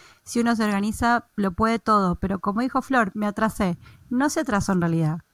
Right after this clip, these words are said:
cada uno lo hace al ritmo que puede. El plan es un plan, no es un, no, no tiene que ser algo que esté estancado, tiene que ser así, en primer año hay que hacer todas las materias. No, uno va haciendo medida, uno va avanzando.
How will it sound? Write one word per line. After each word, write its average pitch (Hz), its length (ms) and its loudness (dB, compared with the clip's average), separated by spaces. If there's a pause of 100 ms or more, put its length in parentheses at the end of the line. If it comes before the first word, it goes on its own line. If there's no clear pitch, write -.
(120)
cada 254 220 4
uno 262 180 0
lo 233 100 2
hace 220 160 0
al 202 60 0
ritmo 208 260 -4
que 170 120 0
puede. 156 400 2 (580)
El 202 200 2
plan 269 540 2
es 208 260 0
un 214 120 0
plan, 185 400 2
no 190 80 2
es 185 200 0
un, 180 300 -2
no, 190 100 -2
no 202 240 -4
tiene 220 260 -2
que 185 120 -4
ser 196 140 -2
algo 190 220 0
que - 100 -4
esté - 160 -4
estancado, 170 680 -2
tiene 180 320 0
que 180 100 -2
ser 175 160 0
así, 175 220 0
en 170 120 2
primer 196 400 0
año 185 260 2
hay 170 40 2
que 180 80 -2
hacer 180 260 0
todas 208 320 2
las 160 100 4
materias. 180 520 -2
No, 247 300 -4 (340)
uno 294 240 2
va 254 100 6
haciendo 262 360 -2
medida, 214 400 0
uno 262 180 -2
va 254 80 2
avanzando. 196 680 0